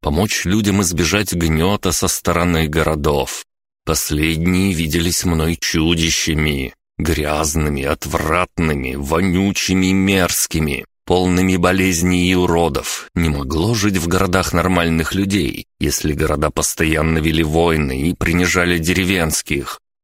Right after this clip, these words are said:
Ситуацию надо было переламывать и как можно скорее.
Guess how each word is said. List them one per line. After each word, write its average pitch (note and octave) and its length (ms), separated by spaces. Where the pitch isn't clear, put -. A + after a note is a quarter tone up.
Ситуацию E2+ 760
надо E2 260
было D2 220
переламывать D#2 960
и C#2+ 60
как - 320
можно D2+ 420
скорее. C#2 800